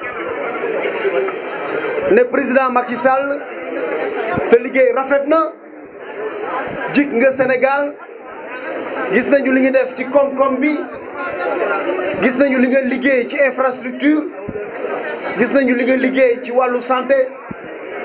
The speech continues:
gis nañu ni nga amee yërmande ci couche vulnérable de la population di leen jàppale. Ñu ne ko liggéey bi nga def yépp dañoo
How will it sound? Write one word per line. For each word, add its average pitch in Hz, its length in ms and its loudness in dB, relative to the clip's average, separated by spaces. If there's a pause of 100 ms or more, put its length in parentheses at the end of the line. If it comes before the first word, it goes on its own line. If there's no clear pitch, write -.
(160)
gis 226 180 4
nañu 247 200 4
ni 247 100 4
nga 294 160 2
amee 254 220 4
yërmande 247 520 2
ci 226 140 -10
couche - 300 -4
vulnérable 254 580 2
de - 40 -10
la 254 120 2
population 240 580 0
di 220 100 -6
leen 247 200 0
jàppale. 262 500 2 (480)
Ñu 220 140 4
ne 262 140 6
ko 254 140 4
liggéey 254 400 2
bi 254 80 -2
nga 247 100 6
def 247 220 4
yépp 311 400 0
dañoo 233 260 4